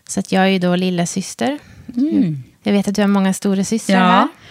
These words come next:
Speaker 2: men jag har några busiga små systrar också.
Speaker 1: Mm. Ja, men
Speaker 2: Jag är
Speaker 1: så att,
Speaker 2: själv
Speaker 1: eh,
Speaker 2: en också.
Speaker 1: ja. <laughs> Ja, så att det, det funkar ju bra med att vara lilla syster också.
Speaker 2: Ja, det gör ju faktiskt det.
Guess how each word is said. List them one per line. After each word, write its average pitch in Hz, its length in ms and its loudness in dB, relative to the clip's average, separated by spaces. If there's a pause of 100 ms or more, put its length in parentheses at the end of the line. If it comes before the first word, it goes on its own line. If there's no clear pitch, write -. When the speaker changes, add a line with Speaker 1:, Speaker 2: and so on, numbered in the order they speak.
(160)
Speaker 2:
men 196 140 4
jag 190 80 4
har 214 140 6
några 294 360 2
busiga 175 680 0
små 160 440 0
systrar - 480 -2
också. - 300 -6 (100)
Speaker 1:
Mm. 208 300 2 (380)
Ja, 190 100 0
men 208 60 2
Speaker 2:
Jag 214 120 4
är - 40 4
Speaker 1:
så 220 40 0
att, 220 60 -4
Speaker 2:
själv 254 220 2
Speaker 1:
eh, 226 80 4
Speaker 2:
en 151 100 0
också. - 300 -6
Speaker 1:
ja. 214 240 4 (320)
<laughs> - 340 -10
Ja, 185 120 0
så 226 100 -4
att 208 60 -8
det, 226 200 2
det 196 180 0
funkar 202 280 -2
ju 196 60 0
bra 190 280 -2 (260)
med 202 140 -2
att - 60 -4
vara 185 120 -2
lilla 180 240 -4
syster - 380 -8
också. - 340 -10 (340)
Speaker 2:
Ja, 180 340 -2
det 202 140 0
gör 208 220 4
ju 202 80 2
faktiskt - 380 -8
det. - 140 -6